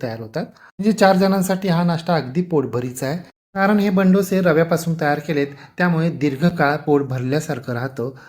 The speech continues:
लवकर भूक लागत नाही. तयार झालेला हा बंडोसा आपण गरमागरम वाफाळलेल्या सांबाराबरोबर सर्व्ह करूया. यातील एक पीस मी तुम्हाला फोडून दाखवतो आणि सुरीच्या साहाय्यानं कापूनही दाखवतो. पाहताय ना तुम्ही आतमधून किती सॉफ्ट, स्पंजी आणि जाळीदार झालाय आपला बंडोसा.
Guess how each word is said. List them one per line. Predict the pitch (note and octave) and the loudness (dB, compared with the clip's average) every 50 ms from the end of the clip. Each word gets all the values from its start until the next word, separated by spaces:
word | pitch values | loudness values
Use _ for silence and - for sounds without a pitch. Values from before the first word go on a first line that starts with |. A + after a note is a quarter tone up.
| - _ - | -20 _ -8
लवकर | C#3 C#3 C3+ A#2+ - - D#3 D#3+ C#3 | -4 -4 -4 -4 -6 -2 -2 -2 -2
भूक | A#2 A2+ C3 C#3+ C#3 C#3+ | -2 -6 -6 -6 -4 -6
लागत | C3 A2 F#2+ G2+ - - | -6 -6 -6 -10 -12 -12
नाही. | G2 F#2 F#2 - _ - - _ _ _ _ - | -14 -14 -14 -18 _ -20 -20 _ _ _ _ 4
तयार | G3 F#3+ G3 G#3 A3+ | 6 6 8 6 6
झालेला | G#3 G3 G3+ G#3+ G3+ G3+ F3 | 4 2 2 2 2 4 4
हा | F#3 F#3+ | 2 2
बंडोसा | F3 F3+ E3+ E3+ F3+ F3 E3+ F3+ F3+ | 2 2 2 2 2 0 0 0 -2
आपण | F3 F3 F3+ F3+ F3+ D#3+ | -2 -2 -2 -2 -2 0
गरमागरम | D#3+ D3+ D#3 D#3+ F3 E3+ D#3 E3 D#3 D3+ D#3+ E3+ E3+ | 0 -2 -2 -2 -2 -2 -2 -2 -2 -2 -2 -4 -4
वाफाळलेल्या | E3+ C#3+ C3+ C3 - D#3 D#3 D#3 D3+ C#3+ D3+ D#3 | -2 -4 -4 -4 -4 -4 -2 -2 -2 -2 -4 -4
सांबाराबरोबर | - D3+ C3+ C3+ C3 B2+ C#3 C#3 C#3+ D3 D3 C#3 C3 D3+ F3+ | -6 -6 -8 -6 -6 -6 -6 -6 -6 -4 -6 -4 -6 -6 -8
सर्व्ह | F3 - C3+ A#2 A2 A2+ | -6 -8 -8 -8 -8 -10
करूया. | - A2+ G#2+ G#2+ G#2+ G#2 - _ _ - _ _ _ _ E3+ | -12 -12 -12 -12 -12 -14 -16 _ _ -20 _ _ _ _ -2
यातील | F3 F3+ F3+ G#3+ G#3 - | -2 -2 -2 -2 -4 0
एक | F3 F3 F#3+ F#3 - | 0 0 0 0 0
पीस | F#3 F#3 F#3 - F#3 | 0 0 0 2 0
मी | F3 D#3+ | 0 0
तुम्हाला | E3 E3 E3 E3+ E3 D#3 C#3+ C#3+ D3 - | 2 2 2 2 2 2 0 -2 -2 -2
फोडून | - D3 C3+ C#3+ D3+ C#3 | -2 0 0 2 0 0
दाखवतो | C3 B2 A#2 - C#3 C#3 C#3 D#3 | -2 -2 -4 -6 -10 -8 -6 -4
आणि | C#3 C3 C3+ C#3+ | -4 -4 -4 -6
सुरीच्या | C#3 - - C#3+ C3+ C#3 D3 D3 D3+ D3 C#3 | -8 -10 -6 -4 -4 -2 -4 -2 -4 -4 -4
साहाय्यानं | C#3 C#3+ C#3 C#3+ C#3+ C#3 D3 | -4 -6 -6 -6 -6 -6 -6
कापूनही | D3+ - D3+ B2 A#2+ - B2 A#2 A2+ A2+ | -4 -2 -2 -4 -4 -4 -8 -8 -6 -6
दाखवतो. | A2 G#2 - - A#2 G#2+ - - - - _ _ _ _ _ _ _ _ _ _ _ _ _ _ - | -8 -10 -14 -14 -18 -18 -18 -18 -20 -20 _ _ _ _ _ _ _ _ _ _ _ _ _ _ 0
पाहताय | F3 E3+ F#3+ F#3+ G3 A3 | 4 4 4 4 4 2
ना | A3 A3 | 2 2
तुम्ही | A3 G3 F#3 F#3+ G#3+ | 2 2 2 2 2
आतमधून | G3 D#3 D3+ - - F3+ F3 E3+ F3 E3+ | 2 -2 -2 -2 0 0 2 2 2 0
किती | F3 E3+ E3 F3+ E3+ | 0 -2 -4 -4 -4
सॉफ्ट, | - - E3 D3+ D#3 D#3 - | -4 -2 -4 -4 -4 -6 -8
स्पंजी | - - E3 D3+ D3+ D3 D3+ D#3+ | -12 -8 -6 -6 -6 -4 -6 -6
आणि | C#3 C3+ C#3+ D#3 | -6 -6 -6 -8
जाळीदार | C3+ B2 C3 B2+ B2+ B2+ C3 C3 C3+ C3+ C#3+ C#3 | -6 -4 -4 -2 -2 -2 -2 -2 -2 -2 -2 -4
झालाय | C3+ C#3 C3 C3+ C#3 C3+ | -4 -8 -6 -6 -6 -6
आपला | C3 C3+ C#3 C3+ | -6 -6 -6 -6
बंडोसा. | B2+ C3 C3 B2+ C3 C3 C3 E3+ | -4 -6 -6 -6 -6 -8 -8 -10